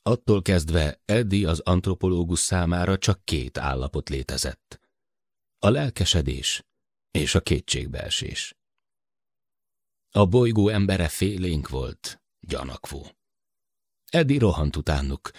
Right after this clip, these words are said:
kezében a konszociátor egyszerűsített, hordozható típusával, ami még így is nehezebb volt tíz kilónál. Jill pedig mellette futott, és vigyázott rá, hogy baja ne essék.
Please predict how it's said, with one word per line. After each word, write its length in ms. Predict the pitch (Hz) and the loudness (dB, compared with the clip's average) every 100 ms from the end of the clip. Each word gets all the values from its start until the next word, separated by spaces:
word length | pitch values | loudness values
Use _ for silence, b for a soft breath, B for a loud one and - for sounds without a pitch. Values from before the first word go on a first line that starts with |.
| B | B
kezében 460 | - 127 104 113 107 | 0 2 4 4 2
a 80 | 95 | 2
konszociátor 880 | - 87 80 80 - 82 87 85 80 | 2 2 2 0 0 0 2 0 0
egyszerűsített, 840 | 95 - 82 80 78 82 78 92 - | -2 -2 -2 -2 0 -2 0 -4 -2
hordozható 680 | - 76 67 67 78 - 69 | -2 -2 -2 -4 -4 -4 -4
típusával, 760 | 73 80 - 73 69 69 60 B B B B | -4 -4 -2 -2 -2 -4 -6 B B B B
ami 260 | - 160 131 | 2 4 6
még 220 | 120 98 | 6 4
így 180 | 80 67 | 2 0
is 140 | 69 | -2
nehezebb 440 | 73 73 69 69 | -2 -2 -2 -4
volt 200 | 71 71 | -2 -4
tíz 240 | - 71 - | -4 -4 -4
kilónál. 720 | 80 69 71 71 65 62 - B B B B | -4 -4 -4 -4 -6 -10 -16 B B B B
Jill 340 | 78 85 92 | 0 4 4
pedig 280 | 85 90 90 | 4 2 4
mellette 500 | 95 98 78 - - | 4 4 0 -4 -6
futott, 400 | - 85 95 - | -4 0 0 0
és 140 | 87 | 0
vigyázott 480 | 104 104 78 82 85 | 2 2 0 0 0
rá, 120 | 95 | 0
hogy 220 | 98 98 76 | 0 0 0
baja 260 | 69 65 | -4 -4
ne 200 | 71 60 | -6 -6
essék. 560 | - - 67 - - | -2 -2 -2 -6 -14